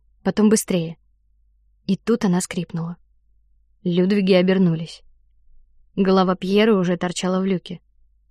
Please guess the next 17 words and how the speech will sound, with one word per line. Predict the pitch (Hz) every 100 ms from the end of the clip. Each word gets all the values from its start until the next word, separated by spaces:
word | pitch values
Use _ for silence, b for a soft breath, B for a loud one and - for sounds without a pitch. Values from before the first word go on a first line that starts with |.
| _ _ _ -
Господин | 185 175 180 175 165
Людвиг | 180 190 165 - _ _ _
поднял | - 165 165
пистолет. | 170 175 - 175 175 - _ _ _ _ _ _ _ _ _ _ -
«Нет, | 196 170 160 _ -
нет, | 196 214 190
нет! | 196 226 240 185 _ _ _ _ -
Не | 196 220
для | 214
того | 202 233 277
я | 220
преодолела | 208 214 214 240 247 202
столько | - 240 214
всего, | - 240 277
чтобы | 277 208 208
сейчас | 208 233 214
сдаться!» | 202 220 - -